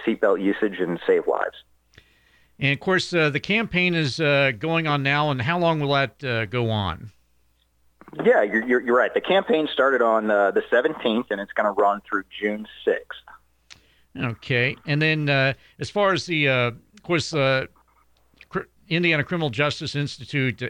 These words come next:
Speaker 2: administers this, but, uh, where do the funds for these, uh, high visibility patrols come from?
Speaker 1: Yeah, those funds come, uh, through the National Highway Traffic Safety Administration. They flow, uh, down through them to, uh,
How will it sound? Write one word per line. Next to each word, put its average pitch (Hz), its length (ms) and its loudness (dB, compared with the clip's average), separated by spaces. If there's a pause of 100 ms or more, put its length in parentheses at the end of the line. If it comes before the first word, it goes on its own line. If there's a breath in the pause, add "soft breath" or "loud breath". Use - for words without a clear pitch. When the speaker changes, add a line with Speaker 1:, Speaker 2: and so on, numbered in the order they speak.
Speaker 2:
administers 143 640 0
this, 135 160 -2
but, - 300 -8
uh, 120 180 0 (280 soft breath)
where 214 140 2
do 240 100 2
the 160 80 0
funds 160 360 -2
for 147 220 -2
these, 123 340 -2
uh, 113 200 2
high 127 200 -2
visibility 120 640 -2
patrols 123 420 -4
come 113 220 -4
from? 104 440 -6 (800 soft breath)
Speaker 1:
Yeah, 233 160 6
those 156 260 2
funds 233 260 2
come, 139 380 2
uh, 120 520 2
through - 180 -2
the 113 80 4
National 110 480 0
Highway 107 320 2
Traffic 101 400 -2 (100)
Safety 95 320 -2
Administration. 87 800 -4
They 95 180 0 (140)
flow, 98 560 4 (120)
uh, 95 220 4
down 98 420 2
through 104 180 0
them 110 340 2 (140)
to, 95 540 2
uh, 90 260 4